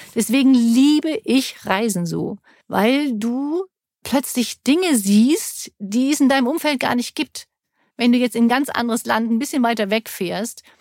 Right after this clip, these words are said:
die essen anders, die reden anders, die haben andere Dinge, mit denen sie arbeiten, die haben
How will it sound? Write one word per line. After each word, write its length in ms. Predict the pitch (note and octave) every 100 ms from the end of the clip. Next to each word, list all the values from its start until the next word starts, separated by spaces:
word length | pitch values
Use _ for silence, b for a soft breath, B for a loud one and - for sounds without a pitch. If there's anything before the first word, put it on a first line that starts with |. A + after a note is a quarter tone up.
| b b b
die 180 | G3+ G#3
essen 320 | B3 C#4+ B3+
anders, 760 | - A#3 A3+ A3+ A3+ A3 - - _ _
die 160 | F3+ F3+
reden 400 | C4 C#4+ B3 A#3+
anders, 720 | A3+ A3 A3 A3 A3 - - -
die 160 | F#3 E3+
haben 640 | F#3 F3+ F#3 F3 F3 F#3 - b b b _ -
andere 920 | G3 G3 F#3+ F3+ F3 F3 F3 F#3 E3+ _ _ _ _
Dinge, 380 | A3 G3 C#4+ D#4
mit 200 | A#3+ F#3+
denen 180 | G3 G3
sie 160 | F3 -
arbeiten, 720 | A#3 B3+ C4 C4+ C4 C4 A#3+
die 180 | G#3+ G3
haben 840 | F#3+ F#3 F#3+ F#3 F3+ F3 F3+ G3